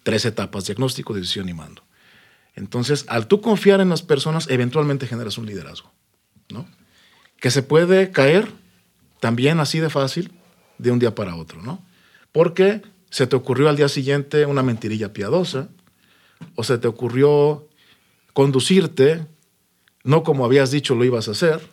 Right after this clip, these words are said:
o porque no facilitaste el diálogo para poder ser vulnerable y decir, "¿Sabes qué? Lo que pensé y dije ayer, hoy en día ya no aplica".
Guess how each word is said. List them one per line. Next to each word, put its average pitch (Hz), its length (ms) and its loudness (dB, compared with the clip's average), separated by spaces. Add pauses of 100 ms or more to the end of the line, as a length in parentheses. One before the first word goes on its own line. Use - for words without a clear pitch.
(880)
o 117 140 -4
porque 135 280 2
no 175 120 4
facilitaste 190 640 2
el 185 80 4
diálogo 175 440 2
para 131 260 -2
poder 160 360 2 (520)
ser 196 260 2
vulnerable 170 520 2
y 160 40 0
decir, 147 220 0
"¿Sabes 165 260 2
qué? 170 100 0
Lo 139 120 2
que 131 120 -4
pensé 123 320 -2
y 185 40 2
dije 190 220 0
ayer, 165 340 2 (340)
hoy 180 200 6
en 196 80 4
día 185 160 4
ya 180 160 2
no 190 100 2
aplica". 185 640 -4